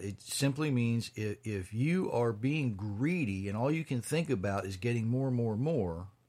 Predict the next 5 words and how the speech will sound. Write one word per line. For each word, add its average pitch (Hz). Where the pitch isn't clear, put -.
that's 120
not 104
a 92
good 85
thing. 95